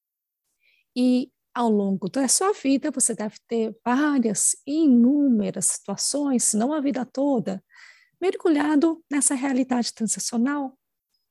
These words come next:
E quantas conclusões será que você tirou a partir de cada uma dessas situações? Quantas,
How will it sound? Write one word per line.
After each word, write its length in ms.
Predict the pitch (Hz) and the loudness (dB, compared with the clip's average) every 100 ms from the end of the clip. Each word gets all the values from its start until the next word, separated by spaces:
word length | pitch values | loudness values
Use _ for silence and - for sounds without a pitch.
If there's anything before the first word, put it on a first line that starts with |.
| _ _ _ _ _ _ _ 311 | _ _ _ _ _ _ _ -12
E 100 | - | -12
quantas 1700 | - 330 349 370 370 _ _ 285 254 214 - - - - - - - _ _ _ _ _ - - _ _ | -4 0 2 0 -2 _ _ -2 2 4 4 2 0 -2 -4 -8 -14 _ _ _ _ _ -20 -20 _ _
conclusões 1200 | - 453 440 294 226 - - 247 330 311 233 - | 4 4 4 2 2 2 0 2 2 2 2 2
será 260 | - 240 254 | 2 0 -4
que 100 | 240 | -2
você 220 | 247 302 | -2 -2
tirou 600 | - 370 254 302 302 180 | 0 0 2 2 0 -2
a 120 | - 220 | -6 -4
partir 380 | 269 247 294 | -2 -2 -2
de 140 | 233 277 - | -2 -2 -4
cada 360 | 349 381 381 339 | -2 0 0 0
uma 180 | 311 | 0
dessas 300 | 254 240 - | 0 -2 -4
situações? 1000 | - - 202 - 262 269 277 285 - - - _ - - _ _ _ _ _ _ _ _ | -8 -6 -4 -2 2 2 4 4 2 0 -4 _ -20 -20 _ _ _ _ _ _ _ _
Quantas, 1700 | 294 294 277 254 - - 240 214 208 - - - - - - - - | -2 2 2 0 -4 -6 -4 -4 -6 -6 -6 -6 -8 -10 -14 -16 -20